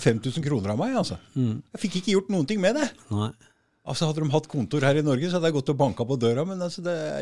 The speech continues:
Speaker 1: jo, holder jo til nede på en av disse øyene, ikke sant?
Speaker 2: Mm.
Speaker 1: Og de bare tok dem, og det kom he-, kom ikke noen ordentlig grunn engang. Jeg, jeg,
Speaker 2: Mm.
Speaker 1: jeg hadde
Speaker 2: Det er så mange grunner til at de kan slippe unna med svindel, fordi at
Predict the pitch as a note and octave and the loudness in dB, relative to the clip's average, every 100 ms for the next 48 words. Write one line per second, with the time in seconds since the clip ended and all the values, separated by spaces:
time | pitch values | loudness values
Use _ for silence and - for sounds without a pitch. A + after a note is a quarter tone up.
0 | D3+ D3+ C#3 C3+ A#2 A#2 C3 B2+ G#2 B2 | -4 -4 -2 -2 -4 -4 -4 -2 0 0
1 | A2+ A2 G#2 A2+ A2 G2+ E3+ B3 A#3 A3 | 0 -4 -6 -4 -2 -2 -2 -4 -6 -4
2 | A#2+ F#2+ F#2+ - _ _ _ _ _ G3 | -2 -2 -4 -8 _ _ _ _ _ -4
3 | G3 A3 G#3 G3+ - D4 C4 A#3 - G3+ | 2 2 2 -2 -2 -2 0 -2 -2 -2
4 | G3 A#3 G#3 - F3+ F#3+ G3 G3+ F#3+ G#3 | 0 0 -2 2 2 4 4 4 2 2
5 | E3 F#3 G3+ A3+ E4 E4 C#4+ A#3+ G#3+ G3 | 4 4 4 2 -2 0 2 2 2 0
6 | G3+ F#3+ - F#3+ E3 C#3+ - C3+ C#3+ C#3+ | 0 2 4 2 0 -4 -2 2 4 4
7 | - C#3 D3+ D3 B2 D3+ D3 B2 D#3+ D3+ | 4 6 6 4 4 4 6 6 4 2
8 | C#3 C3+ C#3 B2+ C#3+ - D3 E3+ A2+ G2+ | 0 2 2 2 2 0 2 4 4 2
9 | G#2 B2+ B2+ A#2 C#3+ G#3 - C#3+ B2+ | 2 2 2 2 2 -2 0 0 0